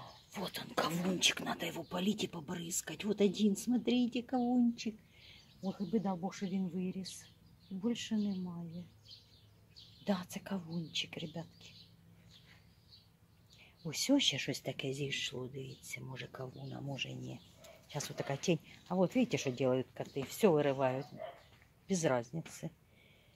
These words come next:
Так, надо будет Саше сказать, чтобы он обработал кавунчики. И,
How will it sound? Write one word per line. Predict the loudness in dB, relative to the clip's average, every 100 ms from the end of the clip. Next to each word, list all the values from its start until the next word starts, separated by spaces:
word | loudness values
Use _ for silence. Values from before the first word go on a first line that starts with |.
| -20 _ -4
Так, | 0 0 0
надо | 0 2
будет | 2 0
Саше | -4 -2
сказать, | -4 -4
чтобы | -2
он | -2
обработал | -2 -2 -4 -4 -8 -6 -8
кавунчики. | -6 -6 -4 -6 -6 -10 -10 -14 -14 -20 -20 -20 -20 -20 -20 -4
И, | 4 6